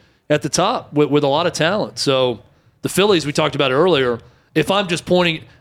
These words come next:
I think it's Yankees, Dodgers. If I'm just saying, who are the two best teams right now? One in each, one in each league, go. Yankees, American League, Dodgers, National League. But if you ask me to pick a team that could be that team that's hot at the right time with the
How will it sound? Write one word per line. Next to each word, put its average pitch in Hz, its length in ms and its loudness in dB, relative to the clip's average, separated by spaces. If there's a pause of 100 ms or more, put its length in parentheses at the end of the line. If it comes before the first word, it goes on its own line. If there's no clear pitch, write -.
I 175 80 0
think 233 260 0
it's 135 140 -4
Yankees, 143 480 -2
Dodgers. 143 580 0
If 123 140 -6
I'm 135 140 0
just 127 140 -2
saying, 127 280 0
who 180 100 4
are 196 60 2
the 160 60 0
two 160 160 0
best 139 200 -2
teams 123 240 -2
right 117 140 0
now? 104 180 -4
One 131 220 0
in 131 80 -2
each, 127 320 -6 (500)
one 190 160 2
in 190 60 0
each 180 180 -2
league, 139 280 0
go. 120 320 -2 (340)
Yankees, 160 440 -2
American 135 460 0
League, 127 360 0 (580)
Dodgers, 135 480 -2
National 123 400 -2
League. 95 300 -4
But 135 120 -2
if 135 80 -4
you 156 80 2
ask 175 240 0
me 160 40 -2
to 143 80 0
pick 156 240 -2
a 135 40 -4
team 147 480 -2 (360)
that 139 220 -2
could 170 200 2
be 151 160 0
that 135 240 -2
team 143 240 -2
that's 131 160 -2
hot 135 240 0
at 139 80 -4
the 135 80 -4
right 131 220 0
time 147 420 -2 (400)
with 151 560 0
the 143 420 0